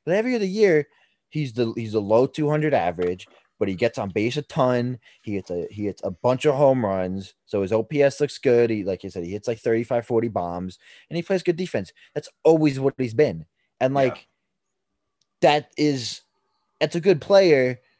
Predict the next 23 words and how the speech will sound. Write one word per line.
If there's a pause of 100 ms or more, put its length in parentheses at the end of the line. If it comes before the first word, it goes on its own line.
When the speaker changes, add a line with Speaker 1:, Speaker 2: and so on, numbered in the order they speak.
(840)
Speaker 1:
but,
like, (340)
not
to,
not
to,
like,
I
don't
know,
not
to,
like, (120)
completely
agree
with
all,
like,
the,
yeah,
like,
the,
the,